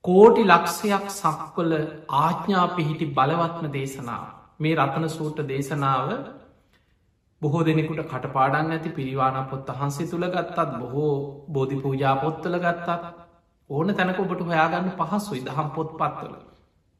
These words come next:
එතකොට මේ රතන සූත්‍ර දේශනාවේ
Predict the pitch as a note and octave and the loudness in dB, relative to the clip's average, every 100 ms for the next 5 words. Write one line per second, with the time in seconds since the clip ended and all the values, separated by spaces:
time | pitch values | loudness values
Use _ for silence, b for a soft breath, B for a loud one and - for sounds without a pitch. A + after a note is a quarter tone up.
0 | _ _ _ _ _ _ - D3+ G#3+ A3 | _ _ _ _ _ _ -4 0 2 2
1 | - C3+ A3+ - - b b b b b | 0 0 -2 -6 -12 b b b b b
2 | b - F#3+ B3 G3 D#3 G#3+ A3+ A3+ A3 | b 4 6 8 6 6 4 2 2 0
3 | G#3+ F3 E3+ F3 G3 F#3+ F#3 F3+ F3+ | 2 2 2 2 0 2 2 2 0